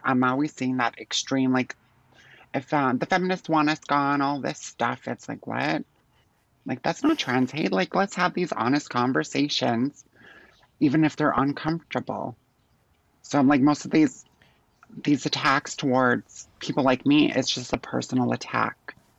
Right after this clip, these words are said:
It's not trans hate. It's just a personal attack of people that don't know me as an individual.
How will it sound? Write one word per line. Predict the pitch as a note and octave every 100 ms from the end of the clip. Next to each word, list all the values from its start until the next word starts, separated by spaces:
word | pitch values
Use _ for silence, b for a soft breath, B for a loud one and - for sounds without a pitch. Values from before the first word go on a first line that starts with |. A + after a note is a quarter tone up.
| _ _ _ _ -
It's | B2 -
not | C#3 C3+ -
trans | - C3 A#2 A#2+
hate. | A#2+ A2+ G#2+
It's | -
just | A#2 -
a | B2 B2+ B2
personal | - A#2+ - B2+ C3
attack | B2+ B2 - -
of | - _ B B
people | - - F3
that | D3 A2+
don't | C3 - -
know | C3 C3
me | B2+ B2+ B2+
as | A#2 A2+
an | B2
individual. | A#2+ A2 G2 A2 - - B2